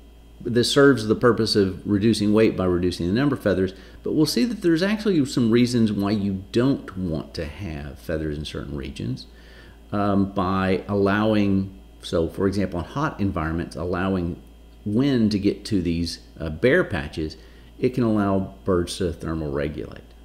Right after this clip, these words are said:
Well, so how do birds control the position of their feathers? We'll talk about how some feathers actually help them understand the distribution of,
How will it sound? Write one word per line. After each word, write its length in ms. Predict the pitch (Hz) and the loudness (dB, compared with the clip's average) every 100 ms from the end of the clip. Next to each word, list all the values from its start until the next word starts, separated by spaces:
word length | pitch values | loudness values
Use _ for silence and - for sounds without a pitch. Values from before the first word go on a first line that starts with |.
| - - | -20 -2
Well, 200 | 127 98 | 2 2
so 160 | - 117 | 2 0
how 200 | 139 147 | 4 8
do 220 | 147 135 | 10 10
birds 340 | 107 117 107 | 8 8 6
control 680 | - 104 - - 123 135 147 | 2 -2 0 2 4 4 4
the 100 | 135 | 2
position 500 | 107 104 98 143 170 | 0 0 2 2 0
of 60 | 160 | 0
their 100 | 156 | 0
feathers? 540 | 151 147 165 175 170 - - - - | -2 -2 0 -2 -6 -14 -20 -20 -10
We'll 100 | 117 | -2
talk 220 | 147 139 | 4 4
about 320 | 127 113 - - | 6 4 4 -2
how 240 | 120 110 | -4 -2
some 340 | - - 139 | 0 2 4
feathers 320 | 135 123 104 104 | 6 6 6 4
actually 400 | 95 - 95 82 | 2 0 0 -2
help 360 | - 117 113 | 0 -2 0
them 320 | 101 95 92 - | 0 0 0 0
understand 640 | 104 87 - 113 175 175 | 0 0 -2 0 2 4
the 60 | |
distribution 720 | 110 92 - 82 78 73 - 78 | 4 2 2 -2 0 -2 -4 -6
of, 320 | - 76 | -4 -6